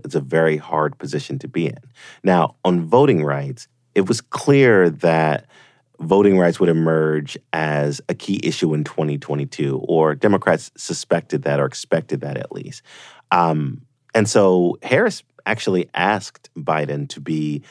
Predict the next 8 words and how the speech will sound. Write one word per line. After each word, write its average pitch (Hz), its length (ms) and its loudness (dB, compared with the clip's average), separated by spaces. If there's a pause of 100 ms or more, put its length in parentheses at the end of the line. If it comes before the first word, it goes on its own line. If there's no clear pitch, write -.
(160)
one 82 240 -2
of 76 140 -6
the 90 100 2
faces 90 600 0
of 80 240 -2
the - 80 -2
fight 82 500 0 (140)
for 82 480 2